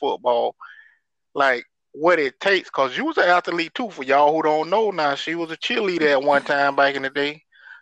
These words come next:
So she got a little insight on what it is to be an athlete, student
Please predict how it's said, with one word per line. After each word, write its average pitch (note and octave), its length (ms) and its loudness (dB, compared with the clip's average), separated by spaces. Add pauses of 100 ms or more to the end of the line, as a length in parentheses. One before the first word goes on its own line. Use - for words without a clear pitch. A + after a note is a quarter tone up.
So C#3 380 2
she G#3 200 -4
got F3 220 4
a - 20 4
little D#3+ 260 2
insight E3 480 2
on C3+ 280 0
what D3 320 0
it C#3+ 100 0
is D3 220 2
to C3 100 -8
be C3 160 -4
an A#2+ 140 2
athlete, D#3 580 -2
student G3 480 -4